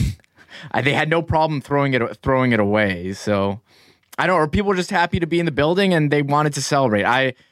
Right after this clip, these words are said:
there are a number of, of reasons we could, we could go with that. So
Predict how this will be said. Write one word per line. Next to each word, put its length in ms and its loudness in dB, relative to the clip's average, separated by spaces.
there 120 0
are 60 2
a 60 0
number 260 0
of, 140 -2
of 380 -2
reasons 520 0
we 140 0
could, 320 -2
we 160 0
could 160 0
go 180 4
with 160 0
that. 280 -8
So 340 -4